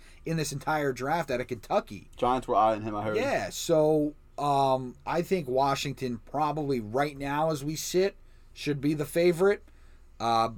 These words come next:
Speaker 1: and I think the Giants and Cowboys would be very close. Very, very close. Because, again, I still think the Giants slide to three because of the question marks at quarterback. Daniel Jones is still a question mark,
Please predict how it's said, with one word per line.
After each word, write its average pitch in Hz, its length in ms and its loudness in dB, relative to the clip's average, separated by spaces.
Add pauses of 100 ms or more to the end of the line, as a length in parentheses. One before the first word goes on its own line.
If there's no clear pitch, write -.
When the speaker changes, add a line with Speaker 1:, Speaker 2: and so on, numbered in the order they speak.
Speaker 1:
and 139 180 -2
I 143 140 2
think 139 180 -4
the 131 80 -4
Giants 135 380 -2
and 110 80 -12
Cowboys 123 440 0
would 113 140 -6
be 113 100 -8
very 120 600 -2
close. - 720 -6 (420)
Very, 139 540 0
very 127 380 2
close. 120 360 0
Because, 113 380 -6
again, 123 480 0 (480)
I 120 140 0
still 175 340 4
think 151 220 -4
the 139 60 -2
Giants 139 340 -2
slide 127 300 0
to 110 60 -12
three 143 480 -2 (280)
because 151 480 -2
of 143 80 0
the 139 40 0
question 127 380 -4
marks 113 260 -4
at 101 120 -14
quarterback. 92 520 -6 (300)
Daniel 127 320 -4
Jones 139 480 -2
is 117 160 -6
still - 420 -2
a 143 100 0
question 151 500 -2
mark, 107 360 -4